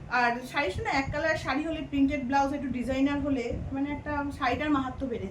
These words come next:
যায় আর কি। এই যাই হোক, এইগুলোই আমি এনেছি, তাই তোমাদের সঙ্গে শেয়ার করে দিলাম। কেমন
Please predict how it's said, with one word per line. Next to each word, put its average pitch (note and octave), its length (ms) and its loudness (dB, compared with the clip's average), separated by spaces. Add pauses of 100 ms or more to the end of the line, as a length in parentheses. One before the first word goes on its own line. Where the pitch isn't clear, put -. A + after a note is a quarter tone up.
যায় F3+ 220 -4
আর D3 140 -10
কি। - 100 -14 (1080)
এই A#3 80 0 (260)
যাই C4 200 2
হোক, D#4+ 120 2 (220)
এইগুলোই C#4 360 0 (140)
আমি B3 200 -2
এনেছি, C4+ 300 -2 (200)
তাই A3+ 200 -6
তোমাদের G#3+ 300 -2
সঙ্গে A#3+ 260 -2
শেয়ার A3 180 2 (100)
করে A#3+ 200 0
দিলাম। B3+ 200 0 (360)
কেমন A#3+ 220 4